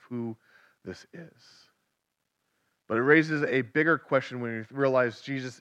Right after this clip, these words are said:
is God in the flesh. Jesus rose from the grave, vindicating everything he says.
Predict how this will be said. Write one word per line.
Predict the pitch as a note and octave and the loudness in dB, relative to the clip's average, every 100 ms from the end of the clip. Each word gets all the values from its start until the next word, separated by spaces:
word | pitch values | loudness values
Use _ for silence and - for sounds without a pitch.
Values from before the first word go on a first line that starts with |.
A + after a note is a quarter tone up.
| - | -4
is | C3+ C3 A#2+ A2+ _ - _ A2 | -2 -2 -4 -14 _ -20 _ -6
God | A#2 B2 B2+ B2 | 2 4 4 2
in | B2 | -2
the | |
flesh. | - B2 A#2 - | -6 -6 -6 -6
Jesus | C3 B2 A2+ | -8 -8 -10
rose | A2 B2 C3 | -4 -2 -2
from | - | -4
the | A#2+ | -4
grave, | A#2+ B2 A#2 | -2 -2 -4
vindicating | B2+ B2+ B2+ B2 | -8 -6 -8 -4
everything | B2+ B2+ A#2+ - B2 | -4 -4 -8 -10 -10
he | A2 | -10
says. | - B2+ A2+ G#2+ | -6 -4 -4 -6